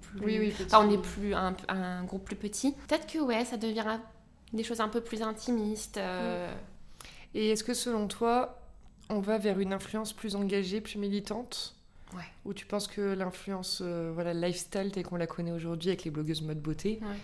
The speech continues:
Speaker 2: surtout, euh, peut tenir dans le temps ?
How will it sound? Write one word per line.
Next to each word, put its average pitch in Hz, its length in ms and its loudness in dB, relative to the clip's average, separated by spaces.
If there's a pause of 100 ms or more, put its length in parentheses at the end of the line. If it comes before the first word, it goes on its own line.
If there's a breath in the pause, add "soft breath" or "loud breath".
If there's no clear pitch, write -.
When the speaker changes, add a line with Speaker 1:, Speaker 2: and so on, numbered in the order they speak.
(420 loud breath)
Speaker 2:
surtout, 226 400 -6 (340 loud breath)
euh, 170 480 0 (260)
peut 180 120 -4
tenir 190 440 -4 (200)
dans 185 80 -4
le 170 60 -6
temps ? 208 200 -8